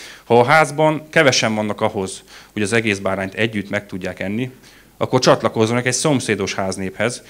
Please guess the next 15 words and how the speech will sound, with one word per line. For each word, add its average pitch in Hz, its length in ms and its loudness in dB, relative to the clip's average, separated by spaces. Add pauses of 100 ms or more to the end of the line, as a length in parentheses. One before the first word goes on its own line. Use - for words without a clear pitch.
(100)
és - 160 -6
együtt 123 320 2
tegyék 98 260 -2
meg 95 120 -8
a 90 60 -10
páska 90 340 -8
bárányt. 85 540 -10 (640)
Ügyeljenek 120 460 4
rá, 113 140 4
hogy 117 120 0
mindenkinek 110 640 2
jusson 104 300 -6
elég 104 300 0
a 92 60 -2
bárányból. 95 680 -4